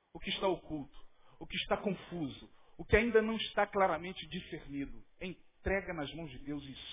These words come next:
sonha. Sonha, porque no sonho Deus fala. Acordado também.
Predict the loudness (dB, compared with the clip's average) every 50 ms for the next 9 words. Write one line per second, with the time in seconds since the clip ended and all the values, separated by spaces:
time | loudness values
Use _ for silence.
0 | -12 -8 -4 -2 -2 -2 -2 -4 -10 -12 -14 -16 -18 _ _ _ _ _ _ _
1 | _ _ _ -10 -6 -4 0 4 6 8 8 6 6 2 0 -2 -6 -6 -2 -2
2 | 0 0 -2 -2 -4 -2 4 6 8 8 8 6 4 0 -2 0 2 2 2 2
3 | 2 2 4 6 6 4 2 -2 -8 -12 -16 -20 -20 -20 _ -20 -20 -6 -2 -2
4 | 12 12 12 12 12 12 8 6 6 4 2 -4 -12 -10 -8 -8 -8 -8